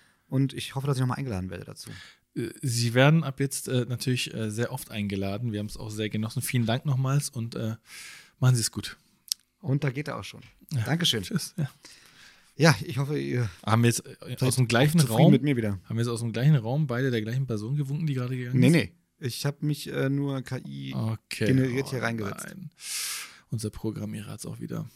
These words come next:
Speaker 2: Na, egal.
Speaker 1: Hm. Wir hoffen, euch hat's gefallen heute.
Speaker 2: Ja,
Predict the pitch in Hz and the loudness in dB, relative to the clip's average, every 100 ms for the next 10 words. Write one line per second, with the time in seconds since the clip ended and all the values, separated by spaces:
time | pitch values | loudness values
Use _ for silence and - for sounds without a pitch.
0 | - 147 165 135 104 95 _ _ _ _ | 0 2 4 4 4 2 _ _ _ _
1 | _ _ _ 131 113 101 92 92 - - | _ _ _ -4 -4 -4 -6 -10 -14 -20
2 | - _ _ - 135 147 143 117 120 - | -20 _ _ 0 2 4 2 2 -2 -10
3 | 107 110 107 95 95 113 120 _ - 143 | -12 -10 -6 -6 -4 -6 -6 _ 2 8
4 | 202 | 10